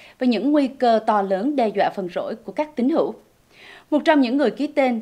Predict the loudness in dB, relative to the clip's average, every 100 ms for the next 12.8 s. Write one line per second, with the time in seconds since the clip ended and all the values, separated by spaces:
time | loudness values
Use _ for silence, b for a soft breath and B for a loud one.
0 | -10 -8 -4 -4 -2 -4 -4 -4 -2 0
1 | -2 -6 b b b 0 0 2 0 2
2 | 2 2 0 0 -6 -6 -4 -2 -2 -2
3 | -4 -4 -6 -6 -8 -4 0 0 -2 -6
4 | -8 -6 -8 -6 -4 2 2 2 B B
5 | -2 0 2 0 -2 B B -6 -4 -2
6 | -2 -2 -4 -2 0 -2 B B 0 2
7 | 2 0 -2 -2 2 2 0 -4 -4 -2
8 | 0 0 0 -2 -2 -6 -10 -6 -4 -2
9 | 0 0 -4 B -8 -4 -2 -2 -2 0
10 | 0 2 2 0 -2 B B -6 -4 -2
11 | -2 -2 -2 -2 -2 -4 -2 -2 -2 -8
12 | b b -6 -4 -2 -2 -2